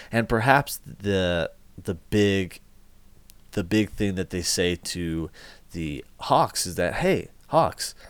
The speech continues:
like, we'll take 'em into cap space. Like, you guys need some cap relief. You don't wanna bring a bunch of players back 'cause you wanna, you wanna give that, that playing time to some of your other guys. We'll just bring 'em right into cap space and we'll send you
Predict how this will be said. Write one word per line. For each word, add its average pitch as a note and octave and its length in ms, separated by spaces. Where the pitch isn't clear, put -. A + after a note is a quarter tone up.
like, G#2+ 180
we'll C3+ 220
take E3+ 300
'em B2 80
into F2 160
cap - 320
space. - 480
Like, A#2 200
you E3+ 160
guys C#3 760
need A2 240
some D#3+ 180
cap A#2 320
relief. G#2 460
You G2+ 80
don't C3 240
wanna D3 200
bring A#2 180
a A#2 40
bunch A2 220
of A#2 60
players F2 400
back F2+ 340
'cause F2+ 320
you G2 140
wanna, G2+ 360
you G#2+ 80
wanna A2+ 140
give A2 380
that, G2+ 380
that F#2+ 300
playing F#3 320
time F2+ 260
to F2 60
some G2+ 260
of F2 280
your F2+ 200
other D#3+ 200
guys. D#2 400
We'll F3 100
just - 180
bring E3 160
'em B2 80
right G#2+ 240
into E2+ 140
cap B2+ 320
space D#2 340
and F2 80
we'll F#2 80
send G2 340
you F2 300